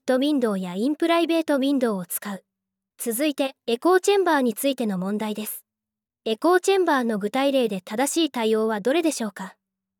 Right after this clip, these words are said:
次の三つの中から一つ選んでください。ソーシャルメディアでは大騒ぎになっているのに、そうした話題がソーシャルメディア以外で目にすることがない、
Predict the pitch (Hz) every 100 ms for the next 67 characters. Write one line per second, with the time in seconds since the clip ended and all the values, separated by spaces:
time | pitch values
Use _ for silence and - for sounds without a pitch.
0 | - - 277 370 311 233 214 349 339 294
1 | 277 254 214 185 - 311 269 220 233 247
2 | 220 208 190 208 190 _ _ _ _ _
3 | - 285 339 370 359 359 320 294 247 208
4 | 180 233 302 339 320 262 214 226 - 220
5 | 202 226 208 185 - _ _ _ _ _
6 | - 240 269 285 302 285 277 285 269 262
7 | 262 285 339 330 320 302 302 285 285 269
8 | 208 190 247 262 - 214 226 226 214 185
9 | 196 214